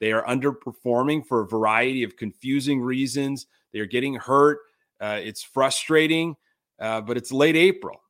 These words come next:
you know, uh, hopefully, <laughs> you know, i-, i-, it's time to figure some things out. There is still a ton of baseball. You know, hopefully we get Lynn back. Hopefully Eloy is not gone for as long as we anticipate, uh, definitely not more,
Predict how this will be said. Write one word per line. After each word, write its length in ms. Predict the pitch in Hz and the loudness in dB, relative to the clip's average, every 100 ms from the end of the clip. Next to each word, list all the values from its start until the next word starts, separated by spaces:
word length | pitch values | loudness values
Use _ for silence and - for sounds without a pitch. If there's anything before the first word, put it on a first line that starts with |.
| _ _ | _ _
you 120 | 107 | -10
know, 280 | 104 104 104 | -6 -6 -8
uh, 380 | 110 113 110 80 | -8 -6 -6 -6
hopefully, 720 | - 156 - 165 160 151 151 | -2 -2 0 0 0 0 -6
<laughs> 20 | - | -12
you 180 | - - | -14 -10
know, 200 | 139 127 | -8 -8
i-, 60 | - | -12
i-, 300 | - 110 104 | -18 -16 -14
it's 340 | 123 123 117 - | -12 -10 -10 -2
time 240 | 160 196 | 2 2
to 60 | 185 | 2
figure 260 | 185 180 | 2 2
some 180 | 165 156 | 0 -2
things 300 | 151 170 127 | 0 0 4
out. 320 | 151 180 - - _ _ _ 104 | 4 4 0 -6 _ _ _ -8
There 200 | 131 131 | -6 -2
is 300 | 147 180 - | -2 -2 -2
still 240 | 202 196 | 0 0
a 60 | 190 | -2
ton 200 | 185 185 | -4 -4
of 120 | 147 | -4
baseball. 600 | 170 165 - 170 165 - - _ _ - | -2 -2 -2 -2 -2 -4 -14 _ _ -8
You 100 | 139 | -2
know, 200 | 143 117 | -2 -4
hopefully 420 | 117 151 160 180 | -2 -2 0 0
we 120 | 175 | 0
get 220 | 175 170 | 0 -2
Lynn 240 | 160 160 156 | -2 -4 -2
back. 260 | 151 151 | -2 -2
Hopefully 500 | - 147 156 165 170 | -4 -4 -4 -4 -2
Eloy 460 | 165 143 151 160 156 | -2 0 0 0 -2
is 140 | 135 139 | -6 -4
not 220 | 143 139 | -4 -2
gone 300 | 147 151 143 | -2 -2 -4
for 180 | - 139 | -6 -6
as 180 | 113 | -6
long 420 | 117 127 143 156 143 | -6 -2 0 -2 -6
as 160 | 113 | -10
we 340 | 127 139 135 - _ _ _ _ _ _ - | -8 -8 -8 -12 _ _ _ _ _ _ -10
anticipate, 760 | 113 120 147 151 151 156 160 - _ _ _ - | -8 -6 -4 -4 -2 -2 -2 -8 _ _ _ -12
uh, 100 | 113 | -6
definitely 400 | 123 143 143 139 | 0 0 0 -2
not 200 | 131 120 | -2 -2
more, 480 | 120 160 170 143 | 0 2 4 2